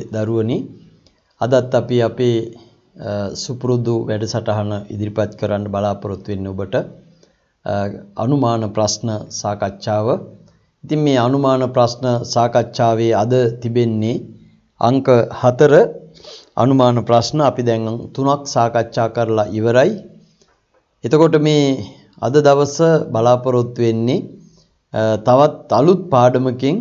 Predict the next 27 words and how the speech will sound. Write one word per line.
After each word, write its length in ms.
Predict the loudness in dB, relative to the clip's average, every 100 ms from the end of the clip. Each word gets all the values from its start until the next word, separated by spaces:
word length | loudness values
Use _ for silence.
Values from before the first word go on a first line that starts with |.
| -6 -12
මේ 200 | -4 -4
ප්‍රශ්නය 480 | 0 0 0 -2 -4 -2
ආරම්භ 420 | 0 0 0 -2
කරන්නට. 540 | -4 -2 -2 -2 -4 0 0 -2 -20 _ _ _ _ _ -8
එකොළහ 320 | 0 2 4
ශ්‍රේණියේ 640 | 2 2 2 2 0 0 -2 -4 -10 -20 -12
දෙවැනි 480 | -2 2 2 2 0
පාඩම 520 | 0 2 2 2 -2 -2 -4 -6 -18 _ _ _ -4
බුදුගුණ 480 | -2 0 2 2 0 0
අනන්තයි 500 | 0 0 0 0 0
කියන 220 | 0 -2
පාඩම. 420 | 2 2 2 0 -10 -16 _ _ _ -20 -20 _
ඔබ 160 | 0 2
දැන් 220 | 4 4
මේ 180 | 0 0
පාඩම් 400 | 2 2 2 -2 -4 -4
පෙළ 180 | -2 0
පොතේ 340 | -2 0 -2
කරලා 400 | -2 -2 0 2
ඉස්කෝලේදී 600 | 2 0 -2 0 2 0
කරලා 360 | -2 -4 -2 -2
තියෙනවා. 340 | -2 -2 -2
සමහර 400 | -4 -4 -2 -2 -2
විට 240 | -2 -2 -4
ප්‍රශ්න 380 | -2 -2 -2 -2
වලට 220 | -4 -4 -6
උත්තරත් 500 | -10 -2 2 2